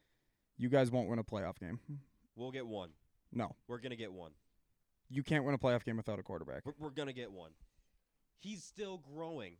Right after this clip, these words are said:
Speaker 2: We're
Speaker 1: You guys would be better off with Nick Foles.
Speaker 2: You, uh,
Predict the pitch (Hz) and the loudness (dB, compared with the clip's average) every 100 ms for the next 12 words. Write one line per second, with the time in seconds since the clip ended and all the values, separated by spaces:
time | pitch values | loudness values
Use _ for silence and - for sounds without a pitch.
0 | _ 147 - _ _ - 208 294 294 247 | _ -12 -12 _ _ 0 8 10 10 8
1 | 233 226 185 208 208 190 175 139 147 - | 2 4 8 10 10 10 6 2 2 2
2 | 127 107 90 - - _ _ _ _ _ | 0 0 0 -4 -10 _ _ _ _ _
3 | _ _ _ _ _ _ _ _ _ _ | _ _ _ _ _ _ _ _ _ _
4 | _ 117 - _ _ _ _ _ _ _ | _ -18 -18 _ _ _ _ _ _ _
5 | _ _ _ _ _ _ | _ _ _ _ _ _